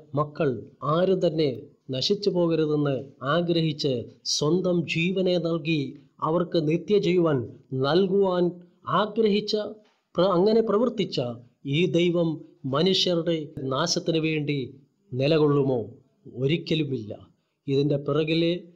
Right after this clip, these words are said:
ഈ അന്ധകാര ശക്തിയെ തിരിച്ചറിഞ്ഞ് ഈ കാലഘട്ടത്തിൽ സകല ജാതികളോടും നാം വിളിച്ചു പറയേണ്ട ഒരു ഉത്തരവാദിത്തപ്പെട്ട ദൗത്യമാണ് ഈ ദൈവം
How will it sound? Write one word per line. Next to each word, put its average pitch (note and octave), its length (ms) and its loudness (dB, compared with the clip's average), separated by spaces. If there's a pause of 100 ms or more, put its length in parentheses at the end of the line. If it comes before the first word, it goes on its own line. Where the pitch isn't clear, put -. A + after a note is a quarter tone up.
(160)
ഈ C#3+ 140 -2
അന്ധകാര F#3 580 0
ശക്തിയെ F#3+ 460 -2
തിരിച്ചറിഞ്ഞ് D#3+ 720 -2 (420)
ഈ D3 100 2 (100)
കാലഘട്ടത്തിൽ E3+ 760 0 (400)
സകല D#3 460 0
ജാതികളോടും F3+ 800 0 (340)
നാം D#3+ 300 2 (120)
വിളിച്ചു G3 300 0
പറയേണ്ട F#3 400 0 (480)
ഒരു F#3+ 240 4 (160)
ഉത്തരവാദിത്തപ്പെട്ട A3 800 -2 (500)
ദൗത്യമാണ് F3 800 0 (540)
ഈ D#3 140 2 (680)
ദൈവം E3 520 2